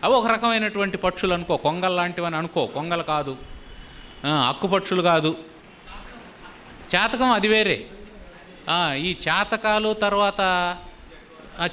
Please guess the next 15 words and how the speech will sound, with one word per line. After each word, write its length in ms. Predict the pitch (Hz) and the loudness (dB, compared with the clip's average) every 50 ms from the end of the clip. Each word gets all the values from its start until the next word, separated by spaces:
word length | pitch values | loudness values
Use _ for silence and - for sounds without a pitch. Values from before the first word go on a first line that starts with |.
| - 202 | 2 2
చకోరాలు, 520 | 202 208 214 214 214 214 208 208 208 208 | 2 4 4 4 6 6 4 2 2 2
ఇవి 200 | 214 208 196 185 | 2 0 0 0
ఊహాజనితమైనటువంటి 1300 | 180 170 185 202 214 208 226 220 214 185 208 202 202 190 - 196 196 196 190 185 175 - 185 196 196 226 | 0 2 2 2 4 4 4 4 4 2 0 -2 -2 -2 -2 0 0 0 0 -2 -2 -2 -2 0 0 0
పక్షులు. 440 | - 185 165 170 - - 127 107 101 110 - - - - - - - - - - - | 2 2 0 0 0 -2 -4 -4 -4 -8 -12 -20 -20 -20 -20 -20 -20 -20 -6 -2 0
అవి 120 | 151 151 | 0 2
ఉన్నాయో 380 | 170 190 202 214 220 214 208 208 | 2 2 2 4 4 4 4 2
లేదో 220 | 208 202 202 208 | 2 0 2 4
ఎవరికీ 320 | 196 185 190 190 185 196 | 4 4 4 2 0 -2
తెలియదు. 440 | 190 - 185 175 170 143 110 104 98 - - - - - - - - - - - - - - - | -2 0 0 0 0 0 -2 -4 -8 -12 -16 -20 -20 -20 -20 -20 -20 -20 -20 -20 -20 -8 -4 -2
అవంత 260 | 170 190 202 196 220 | -2 0 -2 -2 -4
సాహిత్యంలో 720 | 202 - 190 196 208 208 226 220 220 - 220 214 214 214 214 | -2 0 0 0 0 0 -2 -4 -4 -2 -2 0 2 4 4
అవి 120 | 208 190 | 2 2
ప్రచలితంగా 640 | 190 - 180 180 - 214 208 202 208 208 202 202 202 | 0 -2 -2 -2 -2 -2 -2 -2 -2 -2 0 0 0
కనిపిస్తూ 460 | 185 185 185 180 190 175 - - 180 | 0 -2 -2 -2 -4 -4 -4 -2 -4
ఉంటాయి. 340 | 170 156 - - 127 98 | -4 -2 -2 -2 -2 -2